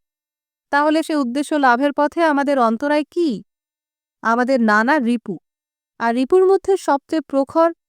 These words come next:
অশুভ ও নাছোড়বান্দা হলো যৌন প্রেম, দৈহিক প্রেম। আর যদি রিপু দমন করতে পারি,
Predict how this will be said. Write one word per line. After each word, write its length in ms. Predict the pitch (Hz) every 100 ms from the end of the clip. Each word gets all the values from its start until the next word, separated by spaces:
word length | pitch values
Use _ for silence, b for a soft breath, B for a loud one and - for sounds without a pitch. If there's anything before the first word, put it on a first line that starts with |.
| _
অশুভ 340 | 226 233 277 247 285
ও 100 | 233
নাছোড়বান্দা 680 | 233 208 - 254 247 247 247
হলো 200 | 254 294
যৌন 300 | 247 220 220 208
প্রেম, 320 | - 247 208 - _ _ _ 208
দৈহিক 440 | 247 247 226 208 _
প্রেম। 200 | 185 156 - _ _ _ _ _
আর 120 | 277
যদি 220 | 262 285 285
রিপু 200 | 277 285
দমন 300 | 240 233 262
করতে 280 | 269 285 285
পারি, 220 | 277 277